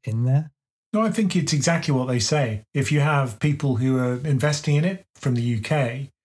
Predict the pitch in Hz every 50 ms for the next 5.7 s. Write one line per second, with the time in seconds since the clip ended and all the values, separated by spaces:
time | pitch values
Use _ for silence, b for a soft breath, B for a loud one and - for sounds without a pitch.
0 | _ _ _ _ - 143 170 208 214 170 160 151 151 160 147 143 143 139 143 -
1 | - - - 160 180 196 - - - - - 131 - - 143 135 127 139 139 135
2 | 127 135 139 131 - - 139 131 120 113 123 123 135 170 - - - 131 107 127
3 | 120 120 117 123 143 - - 131 127 117 104 - - 117 - 139 131 120 113 104
4 | - - _ _ _ _ _ _ _ _ - 131 131 127 123 127 143 143 139 147
5 | 143 139 135 143 147 147 143 151 165 156 135 131 -